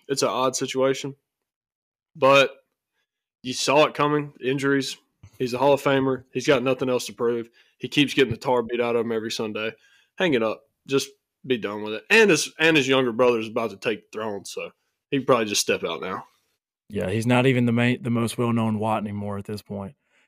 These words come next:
Speaker 2: And not
Speaker 1: Nope.
Speaker 2: only that, you get to get out of the league. You've made, he's made a ton of money. He's been one of the most respected players in the league.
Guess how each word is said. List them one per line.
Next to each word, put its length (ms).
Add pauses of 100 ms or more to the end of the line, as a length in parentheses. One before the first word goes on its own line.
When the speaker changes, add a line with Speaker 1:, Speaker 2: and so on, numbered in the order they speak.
(100)
Speaker 2:
And 160
not 80
Speaker 1:
Nope. 40
Speaker 2:
only 140
that, 180
you 60
get 120
to 80
get 160
out 140
of 40
the 80
league. 380
You've 260
made, 240
he's 140
made 160
a 60
ton 220
of 60
money. 360 (280)
He's 180
been 320 (180)
one 200
of 60
the 80
most 280
respected 540
players 320
in 60
the 80
league. 340